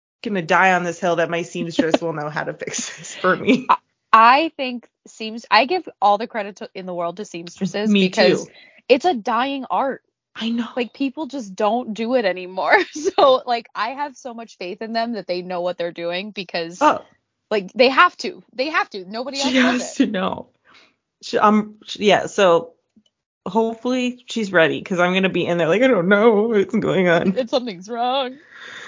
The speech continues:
Speaker 1: I think she'll be like, "What the fuck?" <laughs> Like, "Stop."
Speaker 2: <laughs> It's totally fine.
Speaker 1: It's fine. You'll look fine. Wow, we had a, we both had kind of breakdowns.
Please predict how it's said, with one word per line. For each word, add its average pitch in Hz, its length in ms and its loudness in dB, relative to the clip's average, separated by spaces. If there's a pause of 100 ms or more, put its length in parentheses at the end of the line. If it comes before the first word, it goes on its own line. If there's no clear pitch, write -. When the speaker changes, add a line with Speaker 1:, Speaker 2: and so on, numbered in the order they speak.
(140)
Speaker 1:
I 320 80 4
think 277 200 6
she'll 240 100 0
be 262 60 8
like, 247 120 8
"What 196 160 -4
the - 60 -10
fuck?" - 340 0
<laughs> - 760 -2
Like, 196 100 -6
"Stop." - 580 2
Speaker 2:
<laughs> - 0 -
It's 247 160 2
totally 208 340 4
fine. 185 320 -4 (340)
Speaker 1:
It's 233 280 -4
fine. 175 320 2
You'll 175 240 -2
look 170 220 -4
fine. 190 280 2 (240)
Wow, 220 240 6
we 202 160 2
had 320 220 0
a, 180 200 0 (200)
we 240 220 -4
both 269 260 -2
had 214 300 -2
kind 196 220 2
of 196 100 -2
breakdowns. - 680 -4